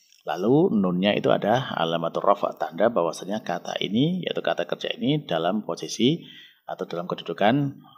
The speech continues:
mar-, marfu'. Ya, tanda rafa'nya apa? Yaitu tanda rafa'nya adalah tetapnya nun, adanya nun di situ. Nah, nah, maka di sana untuk kata tadhabuna, ya jelas ya, sudah ada pelakunya,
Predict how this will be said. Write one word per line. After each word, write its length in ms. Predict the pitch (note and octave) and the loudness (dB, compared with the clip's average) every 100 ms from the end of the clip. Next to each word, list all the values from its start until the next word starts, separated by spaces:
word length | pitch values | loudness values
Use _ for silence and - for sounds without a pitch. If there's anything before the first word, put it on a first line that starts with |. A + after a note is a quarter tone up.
| - | -16
mar-, 400 | - G2 - - - | 0 2 2 -2 -2
marfu'. 720 | E2 D#2+ - A2+ F#2 - - - | 0 0 2 2 2 0 -12 -16
Ya, 120 | - | -10
tanda 480 | - E2 F#2+ B2+ D#3 | -6 2 6 6 6
rafa'nya 520 | A#2 - G#2 A2+ C#3+ | 4 6 4 6 4
apa? 240 | A#2+ B2 C#3+ | 6 4 4
Yaitu 240 | - F#2+ | 0 -2
tanda 80 | E2+ | -2
rafa'nya 320 | E2 - F#2 | -4 -4 -2
adalah 240 | F#2+ F#2 - | -2 -2 -4
tetapnya 680 | - F2+ - G2+ C#3 C3+ A2+ | -2 -2 -2 -4 -4 -4 -2
nun, 280 | G#2 G2 E2 | 0 2 0
adanya 320 | - E2+ E2+ | -4 -12 -10
nun 240 | D#2+ D#2+ D2+ | -8 -8 -8
di 80 | |
situ. 240 | - D#2 - _ _ - - - - - - - | -10 -10 -12 _ _ -20 -20 -18 -18 -18 -20 -8
Nah, 240 | D#2 D2 | -6 -6
nah, 240 | D#2+ D#2+ - - | -8 -12 -14 -8
maka 180 | - G#2+ | 0 0
di 80 | |
sana 600 | G2 G2+ A#2+ D#3+ G#3+ G#3+ - - - _ | 2 4 6 6 6 2 -6 -20 -20 _
untuk 160 | F#2+ G2+ | -6 -2
kata 240 | G2 G2 | -2 2
tadhabuna, 880 | G2+ F#2 F2 G#2+ B2+ C#3+ F3+ A3 G#3+ - | 2 2 2 6 8 10 8 8 4 -4
ya 320 | - D2+ C#2 - | -2 -2 -2 -4
jelas 240 | G2+ G#2 | 0 4
ya, 240 | G#2+ E3+ - - | 4 4 0 -12
sudah 320 | - E2+ D#2 | -8 -4 -2
ada 240 | F2 F2+ - | -2 -4 -6
pelakunya, 720 | D#2+ - E2 G2+ D3+ G3+ | -8 -10 -6 -2 0 0